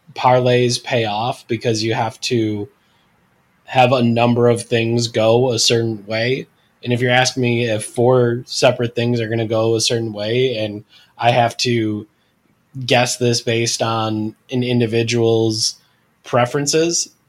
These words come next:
I, I have to say it's low. Like, I, I guess it's probably ten percent.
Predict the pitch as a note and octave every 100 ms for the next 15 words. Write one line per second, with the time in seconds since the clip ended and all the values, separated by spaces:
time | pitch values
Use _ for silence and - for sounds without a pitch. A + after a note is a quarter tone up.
0 | _ _ _ _ - A#2+ B2+ A2 _ _
1 | - B2+ D#3 D3+ D3+ D#3+ C#3 - A2+ C#3+
2 | B2 F#2 G#2+ G2 A2 G#2 A#2 A2+ C3 D3+
3 | C#3+ - B2 A#2 A2+ A#2 - _ _ _
4 | _ _ - - B2 C3+ E3 E3 F#3 G3+